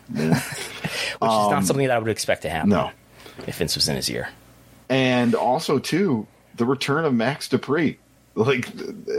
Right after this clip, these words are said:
Speaker 1: I think that needs to be said, too, as we heard that Vince wanted him out of the role,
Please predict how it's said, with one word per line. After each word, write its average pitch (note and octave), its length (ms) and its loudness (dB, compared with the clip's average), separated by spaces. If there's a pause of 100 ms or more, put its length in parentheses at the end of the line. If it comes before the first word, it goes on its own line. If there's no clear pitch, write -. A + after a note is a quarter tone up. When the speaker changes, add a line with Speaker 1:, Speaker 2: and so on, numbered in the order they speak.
(140)
Speaker 1:
I A#2 120 0
think C3 220 -2
that C#3+ 160 0
needs C3+ 180 0
to A2+ 60 -4
be C3 80 0
said, B2 260 0
too, C#3+ 200 2
as G#2 160 0
we G2+ 100 2
heard G#2 240 2
that G2+ 200 2 (300)
Vince G#2+ 300 2
wanted G#2+ 260 2
him G2+ 100 4
out G2 160 4
of G2 60 2
the F2+ 100 0
role, C3+ 560 2